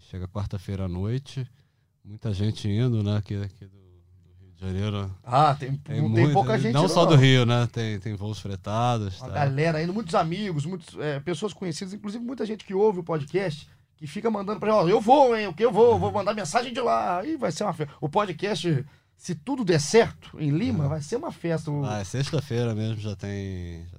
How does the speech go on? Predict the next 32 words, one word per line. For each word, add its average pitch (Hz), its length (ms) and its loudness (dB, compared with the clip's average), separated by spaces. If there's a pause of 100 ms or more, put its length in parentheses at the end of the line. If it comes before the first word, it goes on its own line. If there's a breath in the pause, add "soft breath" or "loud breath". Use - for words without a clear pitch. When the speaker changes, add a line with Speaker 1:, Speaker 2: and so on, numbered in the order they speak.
Speaker 1:
tem 92 140 -10
encontro 98 340 -6
marcado, 101 500 -2
torcida 107 260 -6
do 104 100 -10
Flamengo, 117 360 0
do 117 120 -2
River 107 300 -6
Plate 107 300 -8
também, 107 400 -6
vai 104 160 -12
ser, 117 240 -16
vai 123 160 -14
ser. - 80 -20 (540)
Ah, - 100 -10
o 160 80 -8
que 180 80 -4
a 180 60 -2
Conmebol 175 360 4
tá 143 140 2
tentando 135 300 -2
fazer 120 240 -2
essa, 113 240 -4
essa 104 200 -8
final 113 340 -2
única, 120 520 -2
acho 110 120 -12
que, 110 500 -8
que - 100 -18
vai 110 160 -12
ter 113 100 -12
o 113 240 -10